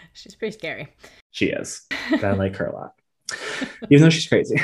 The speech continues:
Speaker 2: Tyler asks Margot if she's going to eat <laughs> her sauces,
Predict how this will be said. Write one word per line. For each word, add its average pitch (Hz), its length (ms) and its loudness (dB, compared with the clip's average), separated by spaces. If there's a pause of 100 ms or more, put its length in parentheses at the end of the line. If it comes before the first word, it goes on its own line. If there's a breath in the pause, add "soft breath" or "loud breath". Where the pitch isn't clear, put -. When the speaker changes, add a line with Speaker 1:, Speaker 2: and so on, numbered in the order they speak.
(800 loud breath)
Speaker 2:
Tyler 131 260 4
asks 117 220 -4
Margot 208 500 2
if 143 140 0
she's - 180 -6
going 104 220 -2
to 110 60 -6
eat 113 200 0
<laughs> - 40 0
her 151 200 6
sauces, 120 840 4